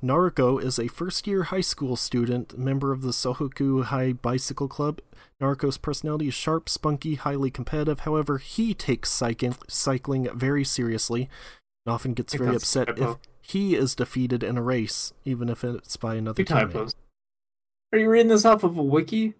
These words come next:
Speaker 1: Yes.
Speaker 2: They're not to be trusted.
Speaker 1: <laughs>
Speaker 2: You've seen the JoJo's wiki.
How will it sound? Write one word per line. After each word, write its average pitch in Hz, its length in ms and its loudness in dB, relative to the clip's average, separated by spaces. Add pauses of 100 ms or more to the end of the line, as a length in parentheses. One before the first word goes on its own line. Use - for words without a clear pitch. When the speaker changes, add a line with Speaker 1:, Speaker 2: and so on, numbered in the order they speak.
(220)
Speaker 1:
Yes. - 460 0 (920)
Speaker 2:
They're 403 140 10
not 302 180 8
to 147 80 -6
be 135 140 4
trusted. 135 720 0
Speaker 1:
<laughs> - 1800 -18
Speaker 2:
You've 403 140 4
seen 269 260 6
the 202 100 10
JoJo's 165 580 6
wiki. 220 560 4